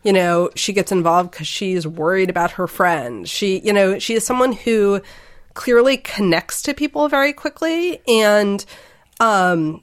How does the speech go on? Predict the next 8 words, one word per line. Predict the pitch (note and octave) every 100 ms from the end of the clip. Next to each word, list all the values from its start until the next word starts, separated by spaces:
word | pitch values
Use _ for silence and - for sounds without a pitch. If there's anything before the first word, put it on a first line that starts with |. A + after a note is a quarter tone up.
| _
despite | A#3+ A#3 - - A3 G#3+ G#3+ -
her | - - G#3 G3 F#3 F3
sort | F3+ F3
of |
ostensible | E3 - F3+ F3+ E3 F#3+ E3+ F3 E3 E3 E3 E3 - - -
lack | E3+ F3+ F#3+ -
of | G3 E3
connection, | - F#3 G3 - - F3 E3 D#3+ D#3